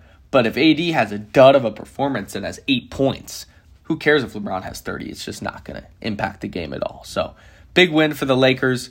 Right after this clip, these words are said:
and they're gonna look to build on that. But just wanted to touch on what he's doing right now. Getting closer, in my eyes, to being my goat. I mean, it's still Michael Jordan just 'cause of what he did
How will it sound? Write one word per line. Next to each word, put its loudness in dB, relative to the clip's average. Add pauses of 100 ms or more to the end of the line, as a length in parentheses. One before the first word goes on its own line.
(220)
and -4
they're 2
gonna 2
look 0
to -6
build 0
on -2
that. -2
But -8 (120)
just -2
wanted 4
to 0
touch 2
on 0
what -6
he's -4
doing -4
right -6
now. -6 (200)
Getting 4
closer, 4
in 2
my 8
eyes, 4 (260)
to -4
being 0
my 6
goat. 2 (160)
I 2
mean, 2
it's -2
still 0
Michael 2
Jordan -2
just -8
'cause -4
of -8
what -4
he -4
did 0